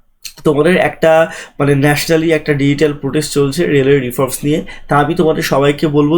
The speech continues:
তোমরাও কিন্তু মানে রেলের এই যে রিফর্মসে অংশগ্রহণ করো।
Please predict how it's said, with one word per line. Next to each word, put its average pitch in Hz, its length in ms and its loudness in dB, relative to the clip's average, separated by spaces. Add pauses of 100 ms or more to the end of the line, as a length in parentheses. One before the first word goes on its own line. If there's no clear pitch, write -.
(100)
তোমরাও 143 260 -2 (100)
কিন্তু 143 280 -2 (520)
মানে 143 160 2 (200)
রেলের 147 260 2 (140)
এই 151 100 2
যে 151 60 0 (100)
রিফর্মসে 139 440 -2
অংশগ্রহণ 143 420 -2 (100)
করো। 147 160 2